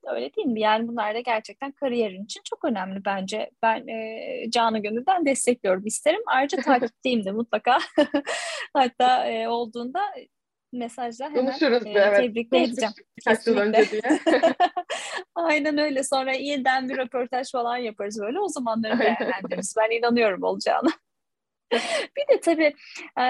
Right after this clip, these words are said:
Speaker 1: hakikaten yurt dışında oynamak tabii ki çok güzel ama bir de o milli formayı giymenin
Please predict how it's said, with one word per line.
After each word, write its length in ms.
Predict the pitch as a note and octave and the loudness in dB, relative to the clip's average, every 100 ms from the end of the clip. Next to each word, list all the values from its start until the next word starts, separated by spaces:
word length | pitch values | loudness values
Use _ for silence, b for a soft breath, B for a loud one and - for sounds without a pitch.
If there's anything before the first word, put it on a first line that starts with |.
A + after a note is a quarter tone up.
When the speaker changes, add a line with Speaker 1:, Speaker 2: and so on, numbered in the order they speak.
| B3+ B3+ B3+ | 2 0 -2
Speaker 1:
hakikaten 640 | C#4+ E4 D4+ D4 C#4 C#4 - _ _ _ _ _ _ _ - - | -6 -4 -4 -4 -4 -6 -12 _ _ _ _ _ _ _ -14 -4
yurt 320 | C4+ D4 - | -4 -4 -8
dışında 460 | A#3+ - B3 B3 A#3+ | -8 -4 -2 -2 -2
oynamak 520 | A#3 A3+ A3+ C#4 - | -2 -2 -2 -4 -6
tabii 240 | A#3+ A3+ | -8 -6
ki 100 | A#3 | -8
çok 200 | B3 C4 | -8 -10
güzel 180 | - C#4+ | -6 -4
ama 200 | D4 A#3+ | -2 -4
bir 100 | A#3 | -2
de 200 | C4+ - - | -2 -4 -4
o 260 | A3+ A#3+ B3 | -2 0 2
milli 380 | A#3+ A#3+ B3 | 2 2 -2
formayı 540 | C#4 B3+ A#3+ A#3 B3 A3 | -4 -4 -2 0 -2 -2
giymenin 560 | A#3 A#3 A#3 A#3 A#3+ | -4 -2 0 -2 -4